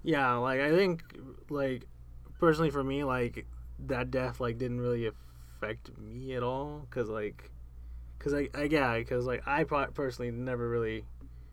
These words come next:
uh, like, knew much about the character, like, when reading the, when, like, looking through that comic and the story in general. But I, I can definitely understand why, like, some people who, like,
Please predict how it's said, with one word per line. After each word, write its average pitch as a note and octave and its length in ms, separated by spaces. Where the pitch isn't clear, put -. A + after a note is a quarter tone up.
uh, G#2+ 460
like, G2 280
knew C3+ 240
much A#2+ 240
about A#2+ 200
the G#2 100
character, A#2+ 580
like, A2+ 160
when A#2 180
reading A#2 320
the, G#2+ 80
when, A#2 200
like, A2 220
looking A#2 260
through A2+ 160
that G#2 160
comic G#2+ 420
and G2+ 160
the G2+ 120
story G#2+ 300
in A2 100
general. A2+ 380
But A#2 200
I, A2 320
I C#3 40
can D#3+ 100
definitely D3 180
understand B2+ 320
why, A#2 200
like, A2 240
some B2+ 300
people A2+ 500
who, B2 160
like, A2 280